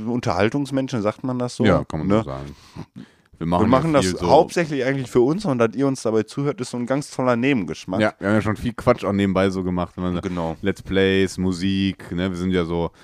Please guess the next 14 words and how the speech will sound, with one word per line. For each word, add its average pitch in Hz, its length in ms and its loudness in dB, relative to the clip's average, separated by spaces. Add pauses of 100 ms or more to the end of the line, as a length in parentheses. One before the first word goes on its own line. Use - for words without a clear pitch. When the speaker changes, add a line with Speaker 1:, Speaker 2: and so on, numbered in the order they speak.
(100)
Speaker 2:
wir 113 100 2
haben 123 40 6
ja 120 60 4
schon 95 140 -4
viel - 120 -14
Quatsch - 240 -6
gemacht, 87 240 -2
Wrestling-Aufnahmen. 95 1040 0
Speaker 1:
Wrestling-Aufnahmen. 101 720 0
Speaker 2:
Wrestling 90 240 0
haben 95 140 -2
wir 95 100 -2
gemacht, 95 400 -2
also 95 200 -2